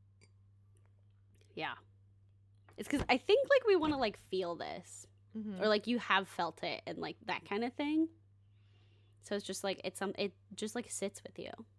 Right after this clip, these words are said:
Speaker 2: Mm-hmm. So the next one is Antihero. And I really liked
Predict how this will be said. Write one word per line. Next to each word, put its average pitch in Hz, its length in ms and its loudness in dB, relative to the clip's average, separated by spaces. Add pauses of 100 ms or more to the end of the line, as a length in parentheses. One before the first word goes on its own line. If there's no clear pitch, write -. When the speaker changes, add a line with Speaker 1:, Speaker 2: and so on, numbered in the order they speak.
(180)
Speaker 2:
Mm-hmm. 185 200 -16 (760)
So 208 280 8
the 214 120 0
next 214 240 2
one 302 200 4
is 349 140 0
Antihero. 190 800 0 (480)
And 226 240 8 (120)
I 254 520 10 (420)
really 277 500 0
liked 220 420 6